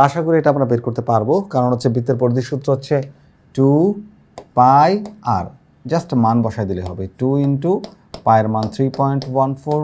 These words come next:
ওয়ান সিক্স, আর into হচ্ছে আর স্কয়ার মানে থ্রি স্কয়ার। আচ্ছা, সরি, পরিধি বের করতে বলছে, থ্রি স্কয়ার না, শুধু টু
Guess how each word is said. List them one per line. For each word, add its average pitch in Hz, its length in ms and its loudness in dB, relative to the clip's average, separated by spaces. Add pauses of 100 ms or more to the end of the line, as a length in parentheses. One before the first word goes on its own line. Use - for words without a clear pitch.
(100)
ওয়ান 143 160 -2 (120)
সিক্স, 202 220 0 (720)
আর 110 140 2
into 110 240 -2
হচ্ছে - 180 -8 (140)
আর 107 80 0 (100)
স্কয়ার 113 280 -2
মানে 110 200 -6
থ্রি 101 120 -8 (160)
স্কয়ার। 82 240 -12 (220)
আচ্ছা, 131 160 -2 (340)
সরি, 135 180 4 (120)
পরিধি 165 280 4
বের 147 180 2
করতে 135 220 0
বলছে, 110 180 0 (100)
থ্রি 143 100 -4 (140)
স্কয়ার 139 260 -2
না, 196 60 0 (120)
শুধু 139 240 -6
টু 131 60 -4